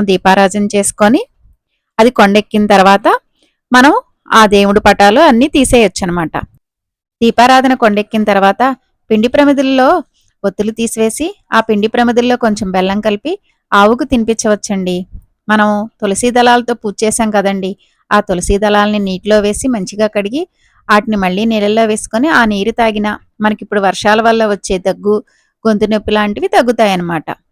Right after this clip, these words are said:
అంతేకాకుండా మనం ఇలా విడిగా పీటను పెట్టుకొని పూజ చేయడం వల్ల, మనము అటు ఇటు తిరుగుతున్నప్పుడల్లా మనకు ఆ మండపం కనిపించి, మనము ఆ దేవుడి ధ్యాసలోనే లీనమై ఉంటామండి. మన ఆలోచనలు పక్కకు వెళ్ళవన్నమాట. ఇలా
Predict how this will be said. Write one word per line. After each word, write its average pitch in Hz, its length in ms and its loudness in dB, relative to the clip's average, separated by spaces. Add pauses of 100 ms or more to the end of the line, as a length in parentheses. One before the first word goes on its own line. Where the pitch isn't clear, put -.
(240)
అంతేకాకుండా 202 720 -2 (440)
మనం 233 280 0
ఇలా 208 140 -2 (100)
విడిగా 208 380 -2
పీటను 208 380 -6
పెట్టుకొని 220 480 -8
పూజ 202 200 -8
చేయడం 208 340 -6
వల్ల, 208 160 -6 (540)
మనము 208 240 -4 (120)
అటు 190 200 -8
ఇటు 247 280 -6
తిరుగుతున్నప్పుడల్లా 202 840 -8 (920)
మనకు 214 340 -2 (300)
ఆ - 20 0 (100)
మండపం 196 400 -4 (100)
కనిపించి, 214 460 -6 (340)
మనము 226 220 0 (140)
ఆ - 20 -2 (100)
దేవుడి 208 380 -4
ధ్యాసలోనే 226 560 -2
లీనమై 240 340 -2 (120)
ఉంటామండి. 190 500 -8 (480)
మన 208 120 -2 (140)
ఆలోచనలు 220 560 -2
పక్కకు 262 360 -4
వెళ్ళవన్నమాట. 185 540 -4 (560)
ఇలా 240 140 0